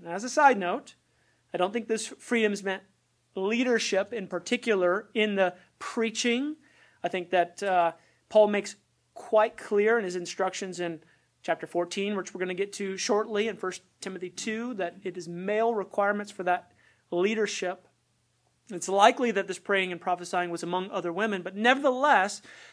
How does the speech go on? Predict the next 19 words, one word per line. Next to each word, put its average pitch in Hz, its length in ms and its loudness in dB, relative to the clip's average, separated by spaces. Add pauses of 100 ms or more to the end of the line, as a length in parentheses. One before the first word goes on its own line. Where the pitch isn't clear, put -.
there 214 100 10
was 226 140 4
a 214 60 0
much 233 320 4
richer 220 500 -2
harmony 254 640 2
between 208 440 -4
male 226 240 4
and 220 120 -2
female 180 720 -2 (240)
within 208 280 2
the 196 60 -4
church, - 440 -8 (200)
right? 180 140 2
And 202 100 -4
I, 254 360 4 (1000)
my, 214 160 0
my 233 160 2
guess 233 640 4